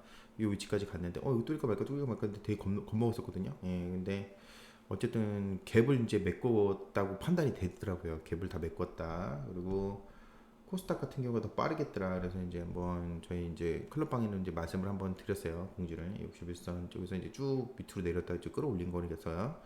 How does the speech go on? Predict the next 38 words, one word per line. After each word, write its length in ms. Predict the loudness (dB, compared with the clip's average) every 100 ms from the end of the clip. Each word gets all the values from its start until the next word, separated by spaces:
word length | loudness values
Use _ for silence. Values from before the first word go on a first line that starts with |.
| -10 -10 -14 -14 -14 -14 -8
자, 320 | 0 2 2 0
이런 140 | 0 0
식으로 720 | 0 0 2 2 2 0 -2 -2
좀 320 | -2 -2 -2
움직임이 460 | 0 0 0 0 0
있어서 340 | -2 -4 -2
오후장에 960 | -2 0 -2 -2 -2 -4 -2 -2 0 -2
좀 140 | -2
움직이구나 500 | -2 -2 -4 -2 -2
했는데 320 | -2 -2 -4 -8
주체가 320 | -10 -4 -2
뭘까 440 | 0 0 4 4 4
했는데 480 | 2 0 0 0 0
기관이, 720 | 2 4 6 8 6 4 0 2
예, 400 | 2 2 0 -4 -12 -10 -10 -10 -14 -6
한 200 | 2 4
시 260 | 4 2 2
좀 240 | 2 2
넘어서부터는 1160 | 4 2 4 2 2 2 4 4 4 4 2 2
기관이 400 | 0 4 6 6
좀 120 | 2 0
끌어올렸다가 1080 | 2 2 2 2 0 -4 -2 0 0 6 6
또 120 | 6
한 60 | 4
세 120 | 2
시 100 | -2
쯤에 160 | 0 0
좀 140 | 2
밀렸다가 720 | 2 2 0 -2 0 0 0
다시 240 | -4 -8 0
또 500 | 4 4 2 -2 -2
끌어올렸다가 440 | 2 2 2 2
이런 220 | 4 4 2
식으로 280 | 0 0 2
움직였던 420 | 2 2 0 -2
것 80 | -6
같아요. 480 | -8 -6 -4 -2 -2
그래서 380 | -2 -2 -2